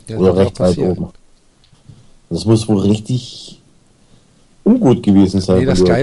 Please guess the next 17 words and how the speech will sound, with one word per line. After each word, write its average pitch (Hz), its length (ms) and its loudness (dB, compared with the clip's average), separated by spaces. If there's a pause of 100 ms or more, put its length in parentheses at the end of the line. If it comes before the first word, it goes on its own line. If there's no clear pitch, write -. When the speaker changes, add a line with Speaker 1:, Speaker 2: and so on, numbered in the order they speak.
Speaker 2:
Leverkusen. - 60 -10
Speaker 1:
das - 200 -8
Geile 139 440 -4
an 123 140 -10
dem, 120 220 -6
an 120 140 -12
dem 110 100 -8
Leverkusen-Spiel 113 880 -8
ist, - 240 -10
dass, - 260 -14
äh, 110 200 -8
beide 120 280 -6
Gladbacher 113 480 -6
Tore 120 360 -6
irregulär 101 600 -8
waren 92 240 -12
eigentlich. 92 640 -16